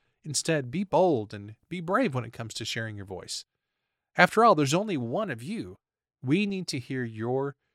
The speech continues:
unique voice. There's nobody else in the world who can speak with your voice, so make sure to share it.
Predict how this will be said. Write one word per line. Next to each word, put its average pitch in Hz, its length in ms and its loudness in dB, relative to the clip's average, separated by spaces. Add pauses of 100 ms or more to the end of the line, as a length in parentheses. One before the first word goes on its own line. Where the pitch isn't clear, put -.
(140)
unique 117 300 -6
voice. 90 360 -8
There's 104 180 -8
nobody 170 260 4
else 196 180 4
in 202 60 -4
the 190 80 -2
world 151 340 2 (300)
who 139 80 -4
can 135 140 -6
speak - 360 -4
with - 240 -8
your 110 160 -4
voice, 92 320 -10
so 104 440 -4 (300)
make 123 180 -2
sure 120 220 -2
to - 140 -14
share - 240 -10
it. - 160 -20